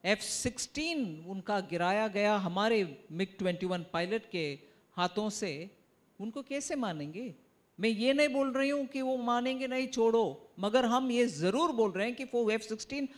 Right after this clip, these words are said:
was knocked out by us। और पहले उनको गल-, गलत ये बत-, ये बताया गया, अ, शायद प्राइम मिनिस्टर इमरान खान भी claimed that two pilots or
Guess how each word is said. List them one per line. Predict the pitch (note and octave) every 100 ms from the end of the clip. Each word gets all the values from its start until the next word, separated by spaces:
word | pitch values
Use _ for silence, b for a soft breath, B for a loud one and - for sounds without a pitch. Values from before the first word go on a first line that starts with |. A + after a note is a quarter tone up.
| B B
was | D3 C4 D4 - - F#3
knocked | G3+ G3 -
out | C#3+ B2+ - -
by | D#3 - - G3+
us। | - - - - _ _ _ _ _ _ _ _ _ _ _ _ _ _
और | A3 D4 D#4 B3 - _ - _
पहले | F#3 F#3+ A3+ D#4
उनको | C#4 C4+ C4 C4 C4+
गल-, | A3+ F3 G3 -
गलत | C#3+ F#3 A#3+ C4 -
ये | G3+ A#3
बत-, | A3 G#3 - -
ये | F#3 G#3
बताया | A3 G3 G3 F#3 F3
गया, | E3+ G#3 B3 - - - -
अ, | C3 C#3+
शायद | C#3 E3+ G3+
प्राइम | G3+ F#3 F3+
मिनिस्टर | G3 G#3+ - B3 G#3+ B B E3
इमरान | E3+ F#3+ F#3+
खान | F3 A3 C4 C#4
भी | B3 G#3+ - _ -
claimed | A#3 A3+ E3+ F#3
that | F3+ F3+ - _ _ -
two | C#4+ -
pilots | G3 F#3+ F#3 - - _ _ _ -
or | F#3+ E3 D3+